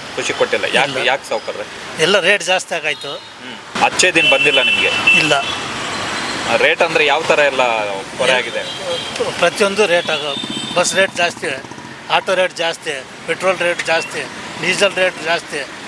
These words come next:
Speaker 2: ರೇಷನ್ನು, ಹೋಟ್ಲು ತಿಂಡಿ ಅದೂ ಜಾಸ್ತಿನೇ ಮಾಡವ್ರೆ. ಕಾಫಿ ಟೀ ಕುಡಿಯೋಕ್ಕಾಗಲ್ಲ, ಆ ಥರ ಮಾಡಿಬಿಟ್ಟವ್ರೆ.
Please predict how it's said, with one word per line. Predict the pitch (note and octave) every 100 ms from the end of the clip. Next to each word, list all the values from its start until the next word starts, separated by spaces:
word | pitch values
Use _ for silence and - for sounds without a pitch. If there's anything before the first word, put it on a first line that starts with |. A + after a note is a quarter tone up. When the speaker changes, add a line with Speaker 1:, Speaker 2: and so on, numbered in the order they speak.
| - - - -
Speaker 2:
ರೇಷನ್ನು, | F#3 G3 G#3 F#3+ D3 - - - - - -
ಹೋಟ್ಲು | E3 G#3 F#3+
ತಿಂಡಿ | F#3 F#3+ F#3+ G3+ G3 F#3 F3 E3+
ಅದೂ | D#3+ D#3 D3+ D3+ G3+ G3 F#3 G3 F#3
ಜಾಸ್ತಿನೇ | D3+ F3 - F3 F3
ಮಾಡವ್ರೆ. | D#3+ D#3 D#3 C#3 B2+ - - -
ಕಾಫಿ | E3+ F3+ G#3
ಟೀ | F3 G3 F#3
ಕುಡಿಯೋಕ್ಕಾಗಲ್ಲ, | - F3 F#3+ F#3 F3 E3 D3+ C3+ C3+ - - -
ಆ | D#3
ಥರ | D#3+ F3+ F3+
ಮಾಡಿಬಿಟ್ಟವ್ರೆ. | E3 E3 D3+ D#3+ C#3 C3+